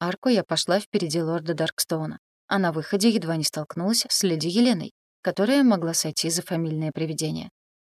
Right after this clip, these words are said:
Распущенные волосы женщины торчали во все стороны, а светлое платье подчеркивало бледность лица, на котором не было ни кровинки. «Лилиана, вы не видели?» «Нелли, радость моя,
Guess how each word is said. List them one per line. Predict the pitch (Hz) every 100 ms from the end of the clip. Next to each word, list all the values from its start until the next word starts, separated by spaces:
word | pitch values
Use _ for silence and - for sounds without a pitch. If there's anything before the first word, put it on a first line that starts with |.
| -
Распущенные | 170 - 170 - 170
волосы | 160 165 160 165
женщины | 165 202 - 160
торчали | 151 151 - 160
во | 160
все | 165 208
стороны, | - 202 175 156 - _ _ -
а | 196
светлое | 196 165 170 156
платье | 160 196 247
подчеркивало | 247 175 - 185 - 202 190
бледность | 160 165 151 151 -
лица, | 151 139 - 202 _ _ _ -
на | 190
котором | 175 240 262
не | 185 160
было | 165
ни | 165
кровинки. | 151 160 156 151 - - _ _ _ _ _ _ _ _
«Лилиана, | - 190 190 202 196 165 156
вы | 180
не | 185
видели?» | 202 240 240 180 165 _ _ _ _ _ _ -
«Нелли, | 233 226 185 156 160
радость | 196 196 165 - -
моя, | 175 170